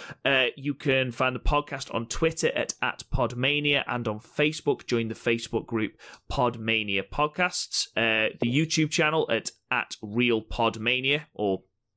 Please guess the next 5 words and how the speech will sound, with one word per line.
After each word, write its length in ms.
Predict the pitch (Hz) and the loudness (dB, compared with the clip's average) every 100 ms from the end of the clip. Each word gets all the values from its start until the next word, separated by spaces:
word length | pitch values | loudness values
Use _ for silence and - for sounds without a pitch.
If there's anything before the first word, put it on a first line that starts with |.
| _ _ 113 | _ _ -4
YouTube 400 | 123 117 110 - | -2 0 -2 -2
slash 400 | 127 135 - - _ _ - | -2 -2 -4 -14 _ _ -4
Real 220 | 127 131 | 0 2
Podmania. 520 | 139 127 127 131 135 - - - - 156 - | 2 2 0 0 -2 -6 -18 -16 -14 -14 -2
Um, 420 | 139 143 143 143 | 2 4 4 2